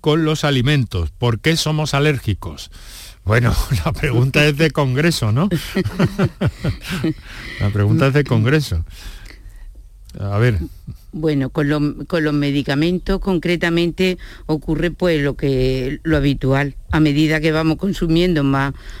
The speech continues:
Speaker 2: más medicamentos, pues, lógicamente tenemos más posibilidades de ser alérgicos,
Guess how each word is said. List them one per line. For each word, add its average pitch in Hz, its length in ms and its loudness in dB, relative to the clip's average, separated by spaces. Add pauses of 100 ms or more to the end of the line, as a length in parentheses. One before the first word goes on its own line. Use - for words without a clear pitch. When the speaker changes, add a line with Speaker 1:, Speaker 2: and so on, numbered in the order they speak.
Speaker 2:
más 143 180 2
medicamentos, 165 880 2
pues, 165 180 2
lógicamente 160 640 2
tenemos 165 440 0 (300)
más 196 200 2
posibilidades 165 840 2
de 139 120 -2
ser 160 240 2
alérgicos, 143 680 -2